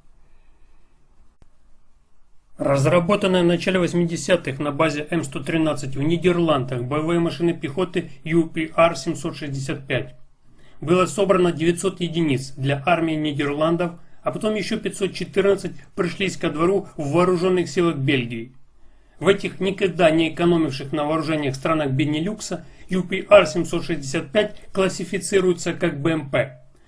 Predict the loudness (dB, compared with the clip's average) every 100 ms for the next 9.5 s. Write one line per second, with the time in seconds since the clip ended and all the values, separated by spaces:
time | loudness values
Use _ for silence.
0 | -20 -6 2 2 4 2 0 -2 0 -2
1 | 0 -2 -2 -4 0 0 0 0 -4 -4
2 | -6 -4 -4 -4 0 2 0 -4 -4 -4
3 | -2 -2 0 -2 -4 -6 -4 2 2 2
4 | -4 -10 -6 -4 2 2 2 0 0 -2
5 | -2 -4 -2 0 0 -2 -8 -14 -18 -18
6 | -20 -18 2 4 4 0 0 0 2 2
7 | 4 2 2 0 2 2 2 2 4 4
8 | 4 2 -2 -4 -6 -6 -4 -2 0 -2
9 | 0 0 0 -2